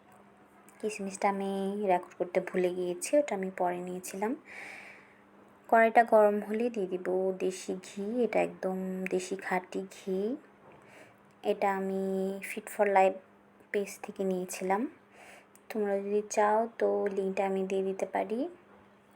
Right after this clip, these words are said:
কমেন্টে চেক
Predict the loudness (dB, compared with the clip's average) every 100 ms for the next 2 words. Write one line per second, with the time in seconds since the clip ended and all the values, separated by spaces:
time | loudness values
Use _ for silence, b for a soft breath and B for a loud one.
0 | _ _ _ _ _ _ -20 B B B
1 | B B _ _ _ -4 0 0 0 -4
2 | -2 0 2 0 -2 -4